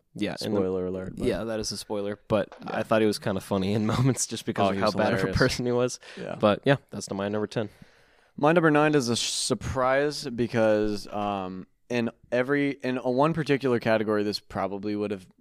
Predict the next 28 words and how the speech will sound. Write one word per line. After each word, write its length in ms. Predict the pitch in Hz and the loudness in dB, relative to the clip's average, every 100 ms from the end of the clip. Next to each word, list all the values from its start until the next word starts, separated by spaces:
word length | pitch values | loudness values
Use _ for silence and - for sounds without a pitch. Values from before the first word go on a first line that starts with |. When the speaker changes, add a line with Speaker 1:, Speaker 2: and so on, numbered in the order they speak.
| - _ _ - | -20 _ _ -10
Speaker 2:
been, 360 | 101 101 101 - - - | -8 -8 -10 -14 -18 -14
like, 280 | 98 95 95 | -8 -8 -8
number 440 | 98 98 95 95 | -10 -10 -10 -10
one 280 | 95 95 95 | -10 -12 -12
or 100 | 95 | -12
two. 280 | - 98 95 - - | -6 -6 -6 -14 -6
But 140 | - | 2
number 180 | 147 165 | 4 6
nine 220 | 139 135 | 6 4
for 120 | 135 117 | 4 2
me, 180 | 117 117 | 4 6
I 60 | |
actually 340 | 110 113 - 104 | 6 4 0 -2
have 240 | 107 107 | 0 0
Wakanda 580 | 101 101 - 110 123 131 | -2 -6 -6 -6 -4 -6
Forever. 600 | - 110 82 110 101 - - | -4 -4 -2 -2 -4 -8 -8
I 100 | 98 | -4
didn't 220 | 104 123 | 2 2
expect 360 | 139 - 131 127 | 2 2 -2 0
a 40 | |
Marvel 280 | 110 113 110 | 2 2 4
movie 240 | 110 104 101 | 2 2 0
to 80 | |
get 160 | 98 101 | 0 2
up 160 | 104 - | 0 0
there. 220 | 98 101 _ | -2 -2 _
Speaker 1:
Dang. 300 | - 160 175 - _ _ - | -10 -8 -10 -16 _ _ -8
Speaker 2:
Um, 400 | 101 95 92 | -4 -4 -4